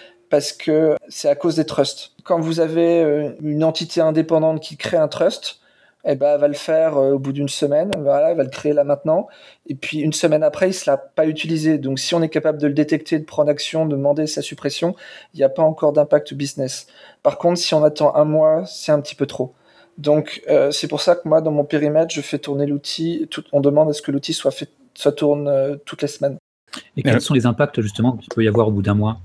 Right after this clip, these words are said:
Speaker 2: enfin, au bout d'une période un peu plus longue ?
Speaker 1: Qu'est-ce que tu entends par impact ? Tu veux dire changement, nouvelle vulnérabilité
Speaker 2: Je sais pas,
Speaker 1: ajoutée ?
Speaker 2: tu disais en fait que tu, tu le faisais tourner, euh, euh, toutes les semaines parce qu'au bout d'un mois, tu, il y avait des, des inconvénients. Alors quels sont ces inconvénients ?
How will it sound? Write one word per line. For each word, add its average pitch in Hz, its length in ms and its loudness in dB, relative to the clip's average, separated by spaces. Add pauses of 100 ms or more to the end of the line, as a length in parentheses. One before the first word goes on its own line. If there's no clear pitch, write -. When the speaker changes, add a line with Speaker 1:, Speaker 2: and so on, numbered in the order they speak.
Speaker 2:
enfin, 98 160 -6
au - 80 -16
bout 104 60 0
d'une 95 120 -4
période 104 240 0
un 101 80 0
peu 98 120 -8
plus - 120 -10
longue ? 101 200 -4 (560)
Speaker 1:
Qu'est-ce 147 160 -4
que 151 80 -2
tu 147 80 -4
entends 151 240 0
par 143 180 0
impact ? 135 460 -2 (180)
Tu - 80 0
veux 143 60 2
dire 143 160 0
changement, 170 580 0
nouvelle 147 300 0
vulnérabilité 147 640 -2
Speaker 2:
Je 139 120 -2
sais - 60 -6
pas, 147 120 -2
Speaker 1:
ajoutée ? 175 200 2
Speaker 2:
tu 175 100 -2
disais 123 160 -2
en 135 120 -8
fait 147 160 -2
que 143 80 -4
tu, 123 240 -8 (100)
tu - 120 -10
le 113 40 -6
faisais 113 240 0
tourner, 120 420 2
euh, 98 220 2 (500)
euh, 117 60 0
toutes - 220 -10
les 120 80 2
semaines 139 260 2
parce - 180 -6
qu'au 117 140 0
bout 110 140 0
d'un 107 140 2
mois, 123 300 4
tu, - 200 -14
il 110 60 -6
y 110 80 0
avait 104 140 0
des, 101 240 0
des 98 200 -2
inconvénients. 101 440 0
Alors 95 140 -2
quels 104 140 -8
sont - 160 -6
ces 98 200 -10
inconvénients ? 92 640 -4